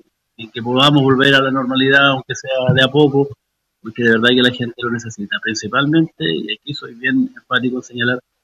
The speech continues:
nuestros adultos mayores, ellos están sufriendo muchísimo con este encierro. El no poder salir, el, el estar en casa, eh, trae también consecuencias psicológicas, así que...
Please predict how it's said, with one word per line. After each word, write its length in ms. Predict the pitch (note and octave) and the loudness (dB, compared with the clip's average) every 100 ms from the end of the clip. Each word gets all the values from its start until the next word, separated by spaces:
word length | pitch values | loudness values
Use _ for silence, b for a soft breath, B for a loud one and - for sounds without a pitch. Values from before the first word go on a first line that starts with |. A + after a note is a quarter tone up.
| _ _ | _ _
nuestros 260 | - - A#2 | -12 -4 2
adultos 260 | A#2+ A2+ A2 | 2 2 0
mayores, 340 | A2 G#2+ G#2+ | 2 2 2
ellos 120 | B2+ | 0
están 160 | B2 B2 | -2 -6
sufriendo 400 | - - A#2+ A#2 | -8 -8 -2 0
muchísimo 480 | A2+ B2+ A#2 A2 A2+ | 0 -2 -6 -6 -4
con 120 | A2+ | -4
este 160 | - | -8
encierro. 440 | G#2+ - A2 A2 A2 _ _ _ _ - | -14 -10 -12 -12 -18 _ _ _ _ -2
El 160 | A2 | 4
no 140 | A#2 B2+ | 6 6
poder 240 | B2+ B2+ | 6 6
salir, 400 | - A#2+ B2 C3 B2 | 6 4 6 4 2
el, 180 | A#2 A#2 | -2 -4
el 120 | - B2+ - | -8 -10 -6
estar 260 | - C#3 | 2 4
en 100 | C#3 | 4
casa, 420 | - C3+ B2+ B2+ B2 | 2 -2 -2 -2 -2
eh, 500 | B2 A#2+ A#2+ - - - | -4 -6 -8 -12 -12 0
trae 220 | D3 D3 | 2 4
también 320 | C#3 B2 C3+ | 2 2 0
consecuencias 560 | C3+ A#2+ B2 C3+ B2+ - | 0 -4 -4 -6 -8 -8
psicológicas, 540 | A#2 B2+ C#3+ G#2+ - | -4 -4 -4 -6 -16
así 140 | A#2 | -14
que... 240 | A2+ A#2 | -12 -10